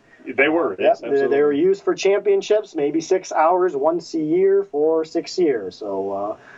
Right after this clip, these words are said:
Speaker 2: uh, uh, we'll just, we'll cut to the chase on those for those of you watching.
Speaker 1: Yep.
Speaker 2: So, smoke-free home, all that good stuff.
Speaker 1: Without
Speaker 2: It
Speaker 1: a doubt,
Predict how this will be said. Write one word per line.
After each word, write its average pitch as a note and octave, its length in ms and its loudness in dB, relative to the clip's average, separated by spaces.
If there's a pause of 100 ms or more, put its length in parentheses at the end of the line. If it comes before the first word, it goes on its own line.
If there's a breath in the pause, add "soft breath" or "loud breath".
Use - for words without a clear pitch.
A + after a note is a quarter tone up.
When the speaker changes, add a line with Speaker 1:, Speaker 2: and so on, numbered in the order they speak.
(180 loud breath)
Speaker 2:
uh, A2+ 40 -6 (120)
uh, A#2 40 -2
we'll B2 140 0
just, B2+ 260 -2
we'll C3 160 2
cut F#3 220 0
to D#3+ 80 -2
the D3+ 100 0
chase G#3+ 400 0
on G3 100 2
those G3 240 2
for F#3 120 -2
those E3 260 -2
of C#3+ 80 -8
you C3+ 100 -4
watching. A3+ 640 0
Speaker 1:
Yep. A#3 180 -2
Speaker 2:
So, C#3 580 0
smoke-free C3 560 -2
home, F#3 420 2
all D3 160 0
that C3+ 260 0
good C3+ 180 -2
stuff. C3+ 220 2
Speaker 1:
Without C#3+ 280 2
Speaker 2:
It G3 80 2
Speaker 1:
a G3+ 60 4
doubt, G#3 80 4